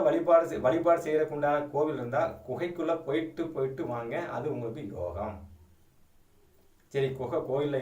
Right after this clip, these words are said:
இல்ல, சரி, இப்போ ஒரு ட்ரெயின் போகுது, ட்ரெயின் போகுதுன்னா ட்ரெயின் கீழே தண்டவாளம் மேல போறாங்கன்னா கீழே பாலம் இருக்கும்ல, அது குகை மாதிரி தானே. இதுக்குள்ளே நீங்க அடிக்கடி போயிட்டு, போயிட்டு வந்துட்டு இருக்கலாம்.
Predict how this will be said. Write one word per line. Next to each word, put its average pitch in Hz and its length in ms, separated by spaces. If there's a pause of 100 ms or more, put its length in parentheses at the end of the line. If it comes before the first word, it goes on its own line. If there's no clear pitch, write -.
இல்ல, 117 120 (600)
சரி, 196 160
இப்போ 190 260
ஒரு 175 180
ட்ரெயின் 190 300
போகுது, 165 260 (160)
ட்ரெயின் 190 280
போகுதுன்னா 175 300
ட்ரெயின் 170 260
கீழே 170 120
தண்டவாளம் 165 500 (180)
மேல 156 140
போறாங்கன்னா 156 460
கீழே 160 200 (100)
பாலம் 165 260
இருக்கும்ல, 143 300
அது 170 160
குகை 165 200
மாதிரி 151 200
தானே. 143 140 (360)
இதுக்குள்ளே 190 400
நீங்க 180 140
அடிக்கடி 160 260
போயிட்டு, 156 220
போயிட்டு 151 200
வந்துட்டு 131 220
இருக்கலாம். 101 300